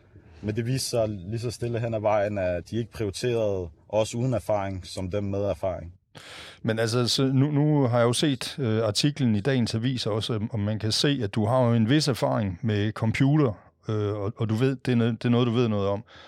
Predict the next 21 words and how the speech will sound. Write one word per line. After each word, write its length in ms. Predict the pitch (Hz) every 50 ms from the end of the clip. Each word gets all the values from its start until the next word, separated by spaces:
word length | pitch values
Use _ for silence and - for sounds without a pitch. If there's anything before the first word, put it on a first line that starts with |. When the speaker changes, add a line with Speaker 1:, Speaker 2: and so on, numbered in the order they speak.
| - - - - - - _ -
Speaker 2:
Og 120 | - 110 -
den 160 | 135 139 139
erfaring 360 | 117 - - 131 135 123 110
har 80 | 104 110
du 140 | 107 110 110
også 120 | 123 123
stillet 240 | - - 120 107 -
til 100 | - 110
rådighed 360 | 104 117 135 135 117 107 107
for 140 | - - 95
den 80 | 98
ukrainske 540 | 101 101 95 - 127 123 123 117 107 - 120 -
hær. 220 | - 143 113 101
Hvorfor 320 | 98 113 143 139 - 156
kom 320 | 131 - - 131 127 120 120
der 80 | 113
ikke 160 | 113 127 123 127
noget 140 | 123 127
ud 140 | 127 127 123
af 60 | 110
det? 200 | 104 113 127 127